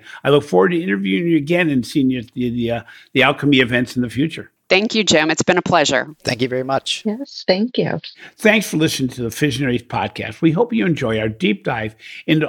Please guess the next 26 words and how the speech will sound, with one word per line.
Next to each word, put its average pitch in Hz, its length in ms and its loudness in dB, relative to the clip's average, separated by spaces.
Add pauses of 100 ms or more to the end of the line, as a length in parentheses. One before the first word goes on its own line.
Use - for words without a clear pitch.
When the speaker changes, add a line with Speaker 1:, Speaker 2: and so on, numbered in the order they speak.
(140)
Speaker 1:
all 196 200 6
the 170 120 0
tips 147 320 -6
and 135 100 0
tricks 131 340 -4
you 196 200 4
can 151 160 0
use 98 320 -2 (220)
to - 160 -6
elevate 156 400 4
your 127 120 -2
digital 127 440 0
game. 104 420 -2 (360)
If 160 120 4
you 196 120 6
enjoyed 208 400 4
today's 175 440 2
episode 120 680 -2
and 156 120 4
you'd 151 160 2
like 180 260 4
to 175 80 0
help 160 180 2
support - 500 0
the 143 80 -6
podcast, 95 680 -10